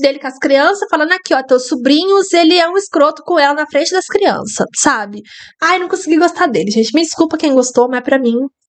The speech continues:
odiei ele, odiei a família dele. Por mim, é, ele não tem química nenhuma com ela, então por mim ele pode ficar com aquela enfermeira,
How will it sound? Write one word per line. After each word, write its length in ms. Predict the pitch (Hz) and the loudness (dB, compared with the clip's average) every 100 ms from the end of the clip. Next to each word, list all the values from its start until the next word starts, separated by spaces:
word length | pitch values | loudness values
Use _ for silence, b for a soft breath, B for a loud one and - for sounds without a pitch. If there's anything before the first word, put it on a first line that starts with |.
| _ | _
odiei 760 | - 381 453 339 349 277 254 240 | 0 2 0 -4 -2 0 0 2
ele, 480 | 214 247 285 285 285 | 4 4 2 -4 0
odiei 500 | 285 311 339 349 302 | 0 0 -2 0 2
a 100 | 302 | 2
família 560 | 294 285 247 262 320 330 | 0 -2 0 0 2 2
dele. 420 | 240 226 247 254 | 2 4 2 0
Por 320 | - 359 381 | -2 2 2
mim, 460 | 311 294 381 403 214 | 2 0 0 -2 0
é, 260 | 240 240 226 | 2 4 2
ele 120 | 277 | 0
não 120 | 349 349 | -2 -6
tem 180 | - 381 | -4 -2
química 360 | 392 392 415 415 | 0 -2 -2 -4
nenhuma 340 | 381 349 339 | -2 -2 -2
com 220 | 330 320 | 0 2
ela, 280 | 247 233 277 | 4 4 2
então 240 | 262 285 285 | -2 -4 -2
por 160 | 311 | -2
mim 160 | 285 294 | 0 -2
ele 140 | 285 | -2
pode 320 | - 277 277 - | 0 0 0 -2
ficar 300 | 311 294 269 | -2 -2 -2
com 60 | |
aquela 240 | 269 269 247 | -2 0 0
enfermeira, 520 | 240 254 226 247 | 0 0 2 2